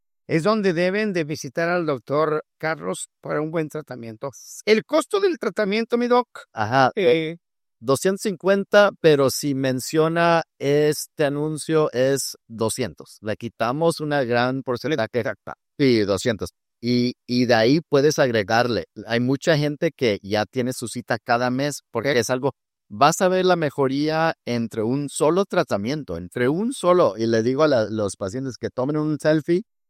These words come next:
Speaker 2: antes del tratamiento y despuesito, vas a ver la diferencia
Speaker 1: Digo,
Speaker 2: inmediata.
Speaker 1: dicen, si uno en un tratamiento se ve la diferencia, en tres quedas.
Speaker 2: Imagínate, sí.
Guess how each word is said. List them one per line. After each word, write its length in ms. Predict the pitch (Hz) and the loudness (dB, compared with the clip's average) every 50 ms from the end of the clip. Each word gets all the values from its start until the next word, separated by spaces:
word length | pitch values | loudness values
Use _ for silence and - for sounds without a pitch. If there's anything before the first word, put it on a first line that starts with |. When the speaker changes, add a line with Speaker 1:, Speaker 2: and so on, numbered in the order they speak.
| _ _ _ | _ _ _
Speaker 2:
antes 360 | - 127 151 165 - 170 165 | -10 -8 -8 -6 -4 -2 0
del 120 | 175 170 | 0 0
tratamiento 480 | 143 151 147 123 143 143 151 165 - 202 | 0 -2 -4 -2 -2 -2 -2 -2 0 2
y 80 | 190 175 | 2 2
despuesito, 600 | 147 147 123 - 143 - - 175 - - 104 - _ _ _ _ _ | 2 0 0 -2 -4 -2 -4 -4 -2 -4 -4 -6 _ _ _ _ _
vas 240 | - 127 131 131 - | -4 0 0 0 2
a 60 | 160 | 0
ver 60 | 160 196 185 | 0 0 0
la 60 | 160 | 0
diferencia 360 | 151 127 143 135 143 139 165 | 0 0 0 -2 0 0 2
Speaker 1:
Digo, 60 | 156 147 | 2 2
Speaker 2:
inmediata. 400 | 135 123 120 220 208 196 135 127 | 2 2 4 2 2 2 0 0
Speaker 1:
dicen, 280 | 247 240 220 214 185 | 0 0 -2 -2 -4
si 220 | - - - 202 220 | -6 -4 -2 0 2
uno 480 | 277 320 330 330 339 339 339 330 - - _ _ _ _ _ _ _ _ _ _ _ - | 2 2 2 4 4 4 4 2 0 -2 _ _ _ _ _ _ _ _ _ _ _ -2
en 240 | 196 196 202 214 | 0 0 2 2
un 260 | 247 294 311 320 302 208 | 0 0 -2 -2 -4 -2
tratamiento 760 | - 254 240 - 214 202 202 226 233 214 180 135 - 156 | -2 -2 -2 0 0 0 0 0 -2 -2 -4 -4 -6 -8
se 120 | 143 - 196 | -6 -2 -2
ve 80 | 226 | -2
la 60 | 240 240 | -2 -2
diferencia, 580 | 202 185 185 202 226 226 - 254 254 269 269 - - | -2 -4 -4 -4 -4 -4 -2 -4 -4 -4 -6 -10 -10
en 180 | - 151 156 143 | -8 -6 -6 -6
tres 320 | - 185 208 220 233 - | -6 -6 -6 -6 -6 -8
quedas. 580 | - - - 185 170 175 185 180 - - - - - | -10 -6 -2 0 0 0 0 -2 -4 -8 -14 -10 -6
Speaker 2:
Imagínate, 720 | 101 98 95 92 87 90 104 110 104 92 - - 76 76 _ _ _ | -4 -4 -2 -2 -2 -2 -2 -2 -2 -2 -4 -8 -14 -18 _ _ _
sí. 340 | - - - 98 85 78 | -14 -6 -4 -2 -2 -4